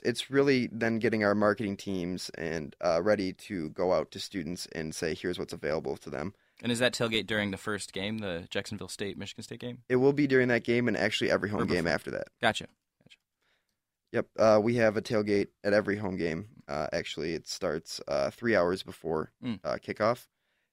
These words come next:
Speaker 1: And so everyone is welcome. Uh, you know, there'll be a lot of fun, you know, a D J, like I said, and, uh, no shortage of students, so that'll be
Speaker 2: <laughs>
Speaker 1: great.
Speaker 2: Yeah.
Speaker 1: Uh, and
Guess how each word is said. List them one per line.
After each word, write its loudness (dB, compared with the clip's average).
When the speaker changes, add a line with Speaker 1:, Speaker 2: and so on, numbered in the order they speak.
Speaker 1:
And -6
so 2
everyone 4
is -2
welcome. 2
Uh, -2
you -18
know, -8
there'll -4
be -2
a 0
lot 4
of -4
fun, -2
you -20
know, -20
a -12
D -8
J, -2
like -2
I -4
said, 0
and, -4
uh, 4
no 0
shortage -2
of -12
students, -4
so -8
that'll 0
be -2
Speaker 2:
<laughs> 0
Speaker 1:
great. 4
Speaker 2:
Yeah. -6
Speaker 1:
Uh, 4
and 0